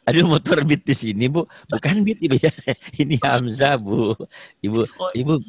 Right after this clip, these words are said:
Speaker 1: membuat saya bahagia nih Bu ya malam ini ya Bu. Ibu juga mudah-mudahan hap-, hapan ya, happy aja Bu ya.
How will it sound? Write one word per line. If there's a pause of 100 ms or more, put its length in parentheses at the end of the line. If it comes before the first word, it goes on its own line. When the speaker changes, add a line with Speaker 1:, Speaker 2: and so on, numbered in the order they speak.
Speaker 1:
membuat
saya
bahagia
nih
Bu
ya
malam
ini
ya
Bu. (320)
Ibu
juga
mudah-mudahan
hap-,
hapan
ya,
happy
aja
Bu
ya.